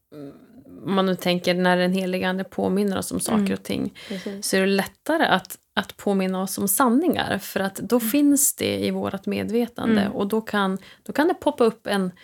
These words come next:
Speaker 1: en, eh, vers eller det kan liksom vara
Speaker 2: Precis.
Speaker 1: en, en, en berättelse som man blir påmind om.
Speaker 2: Mm.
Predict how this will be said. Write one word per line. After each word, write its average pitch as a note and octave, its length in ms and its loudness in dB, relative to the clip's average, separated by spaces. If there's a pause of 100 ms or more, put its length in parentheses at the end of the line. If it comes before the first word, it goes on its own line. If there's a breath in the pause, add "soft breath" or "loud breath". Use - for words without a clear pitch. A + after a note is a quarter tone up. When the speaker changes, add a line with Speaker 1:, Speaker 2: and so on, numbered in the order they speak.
(360 soft breath)
Speaker 1:
en, F3+ 400 2
eh, F#3 320 -4
vers F#3 480 -4
eller G3 160 -6
det G3+ 140 -6
kan A3 180 -4
liksom G#3+ 240 -4
vara F#3+ 360 2
Speaker 2:
Precis. F#3+ 220 -8 (200 loud breath)
Speaker 1:
en, G3 280 -4
en, G3 500 -6 (500)
en F#3+ 120 -2
berättelse F#3+ 640 -4
som - 120 -4
man F#3+ 120 -4
blir F#3+ 100 -6
påmind A#3+ 560 2
om. G3+ 200 0
Speaker 2:
Mm. G3 220 -2